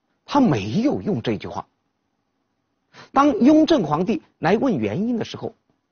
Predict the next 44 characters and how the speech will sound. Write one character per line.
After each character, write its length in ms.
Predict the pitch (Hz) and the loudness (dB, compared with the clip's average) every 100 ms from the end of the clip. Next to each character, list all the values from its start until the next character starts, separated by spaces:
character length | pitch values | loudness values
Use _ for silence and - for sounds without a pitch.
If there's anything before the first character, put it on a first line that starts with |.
| _ _ _ _ _ - | _ _ _ _ _ -2
查 220 | 240 240 | -2 0
士 180 | - 214 | -2 -4
廷 220 | 123 143 | -4 -6
居 160 | - 180 | -6 -6
然 220 | 107 101 | -6 -6
无 120 | 98 | -6
言 200 | 160 147 | -4 -4
以 40 | 120 - | -6 -4
对， 180 | 220 220 _ _ _ _ _ _ _ _ | -4 -6 _ _ _ _ _ _ _ _
他 160 | - 285 | 0 2
没 240 | 156 208 | 4 4
有 140 | 302 151 | 4 2
向 200 | 226 165 | 0 0
雍 160 | 208 | -2
正 160 | 202 139 | -2 -2
皇 160 | 110 | -4
帝 80 | 131 | -4
说 200 | 110 190 | -4 -4
明 200 | 143 95 - _ _ | -4 -6 -10 _ _
自 160 | - 202 | -6 -4
己 140 | 113 | -4
没 240 | 85 113 208 | -4 -2 0
有 120 | 226 | -2
写 220 | - - | -4 -6
上 160 | 156 160 | -8 -6
这 140 | 170 | -6
句 100 | 147 | -6
话 140 | - | -8
的 60 | - | -8
原 180 | - 117 | -6 -6
因。 100 | 165 _ _ _ _ _ _ _ _ _ _ _ _ _ _ _ _ _ - - | -6 _ _ _ _ _ _ _ _ _ _ _ _ _ _ _ _ _ -10 0
等 180 | 180 240 | 2 2
到 240 | 233 - | 0 -4
南 320 | 147 139 220 | -4 0 0
书 280 | 269 285 269 | 0 -2 -2
房 260 | - 104 156 | -4 -6 -4
的 100 | 120 | -6
主 280 | - 127 214 | -4 -4 -4
管 180 | - | -6
官 180 | - 151 135 | -4 -2 -2
员 180 | 90 | -6
张 180 | - 170 | -6 -6
廷 280 | 160 113 | -4 -6
玉 80 | 160 | -6